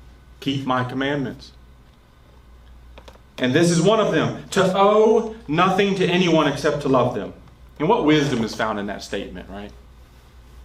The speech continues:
To owe no man anything but to love them.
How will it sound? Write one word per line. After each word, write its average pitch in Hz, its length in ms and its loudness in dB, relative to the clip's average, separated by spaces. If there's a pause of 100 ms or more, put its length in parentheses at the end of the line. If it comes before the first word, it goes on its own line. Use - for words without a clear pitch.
(280)
To 139 120 -2
owe 151 300 4
no 139 300 2
man 123 300 0
anything 113 380 -4
but 104 120 -6
to 113 80 -10
love 104 280 -2
them. 95 180 -12